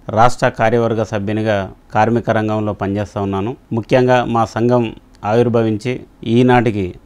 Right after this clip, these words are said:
వంద సంవత్సరాలు పూర్తి చేసుకున్న సందర్భాన్ని పురస్కరించుకొని, దేశవ్యాప్తంగా శత జయంతి ఉత్సవాలను మా సంఘం ఘనంగా నిర్వహించుకుంటున్నది.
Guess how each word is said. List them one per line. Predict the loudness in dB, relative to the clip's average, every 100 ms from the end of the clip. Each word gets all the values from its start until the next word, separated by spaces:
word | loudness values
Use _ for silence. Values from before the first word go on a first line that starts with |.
| _ _ _ -6
వంద | -2 0
సంవత్సరాలు | 0 -2 -2 0 0 0
పూర్తి | -4 -6 0
చేసుకున్న | -2 -2 -4 -6
సందర్భాన్ని | -4 -4 -2 0 -2 -4
పురస్కరించుకొని, | -4 -6 -4 -4 -6 -6 -6 -6 -6 -4
దేశవ్యాప్తంగా | 2 2 2 2 0 -2 -2 0 0 -2 -6
శత | -4
జయంతి | -2 -2 -2 -4 -6
ఉత్సవాలను | -6 -2 0 0 -2 -4 -6 -12 -14 -6
మా | -6
సంఘం | -4 -2 -2 -2 -6 -12 _ _ _ _ -10 -2
ఘనంగా | 0 2 0
నిర్వహించుకుంటున్నది. | 0 0 -2 -4 -6 -4 -4 -4 -8